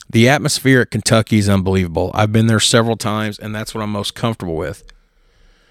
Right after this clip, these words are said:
Now, this kid was strongly recruited by both Kentucky schools, uh, Louisville and, you know, the University of Kentucky. Um, uh,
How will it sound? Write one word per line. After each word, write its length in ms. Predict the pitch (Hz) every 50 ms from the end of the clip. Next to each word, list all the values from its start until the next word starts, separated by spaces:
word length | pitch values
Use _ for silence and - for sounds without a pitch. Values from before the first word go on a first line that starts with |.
| _ _ _ _ _ _ _ -
Now, 320 | - 151 135 135 123 113 - _ _ _ _ _ _ _ _ _ _ _ _ _ _ _ - - -
this 240 | 117 143 147 -
kid 520 | - - 151 160 156 143 127 120 120 98 - - _ _ -
was 400 | 123 120 120 120 117 113 107 -
strongly 720 | - - - - - - 117 120 131 143 147 143 143 139
recruited 800 | 127 120 110 - - - 120 110 107 98 98 98 92 101 113 _ _ -
by 540 | 107 101 98 98 110 107 104 98 101 101 98
both 400 | 98 101 98 113 110 117 - -
Kentucky 440 | 120 104 - 120 110 - - 107
schools, 600 | 104 - - - 98 92 92 90 87 90 - - - _ _ _ _ _ _ _ _ _ _ _ - -
uh, 340 | 104 101 92 90 90 73 - - _ - - _ _ _
Louisville 600 | - 104 107 113 113 113 107 113 113 110 113 104 - -
and, 480 | 104 104 107 104 104 104 101 98 95 _ _ _ _ -
you 80 | 104 101
know, 200 | 98 98 98 98 -
the 80 | 95
University 400 | 107 104 101 101 104 - - 110
of 60 | 104 101
Kentucky. 520 | 95 - - 98 92 - 87 92 92 - _ _ _ _ _ _ _ _ _ _ _ _ _ _ _ _ _ _ _ _ -
Um, 640 | 123 123 120 120 120 117 113 110 107 101 98 78 - _ _ _ _ - -
uh, 240 | - - - -